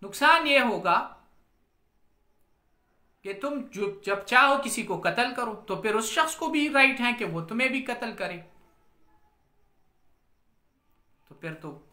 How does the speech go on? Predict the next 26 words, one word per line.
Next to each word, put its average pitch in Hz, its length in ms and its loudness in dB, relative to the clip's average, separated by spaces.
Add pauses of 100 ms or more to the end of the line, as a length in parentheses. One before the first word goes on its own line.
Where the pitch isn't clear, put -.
(320)
ये 208 260 0 (920)
absolute 208 680 -2 (160)
liberty 208 600 2 (160)
खत्म 302 240 6
हो 311 140 4
जाती 220 340 2
है। 170 220 -10 (580)
अब 226 180 4
एक 247 120 2
शख्स - 360 0
ने 262 140 2 (500)
शादी 247 360 4
की 262 200 -4
है, 254 120 0
उसकी 226 260 -6
अपनी 214 280 -2
बीवी 285 360 4
है, 214 140 0 (1200)
husband 214 340 -4
and 220 160 -4
wife 226 340 2
has 190 260 0 (240)
liberty, 240 480 4 (2750)
दोनों 214 300 -6
की, 214 160 -6
आ, 180 120 -2